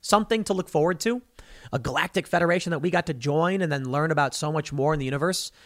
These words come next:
that the reality is, is one one-billionth of what we thought it was even after discovering the,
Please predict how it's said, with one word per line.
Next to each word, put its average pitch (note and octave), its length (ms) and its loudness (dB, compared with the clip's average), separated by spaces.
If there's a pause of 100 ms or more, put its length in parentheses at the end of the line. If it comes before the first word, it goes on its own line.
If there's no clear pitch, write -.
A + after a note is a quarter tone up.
(200)
that D3 180 4
the D3+ 80 4
reality E3 480 2
is, C#3+ 160 0
is B2+ 220 -4
one C#3 400 2
one-billionth D3+ 920 0
of C3 120 -4
what C3+ 100 -2
we C#3 60 -4
thought D#3 280 6
it E3+ 80 2
was E3+ 220 2
even E3+ 220 -2
after D3 260 -2
discovering F3 400 -2
the, E3 120 -6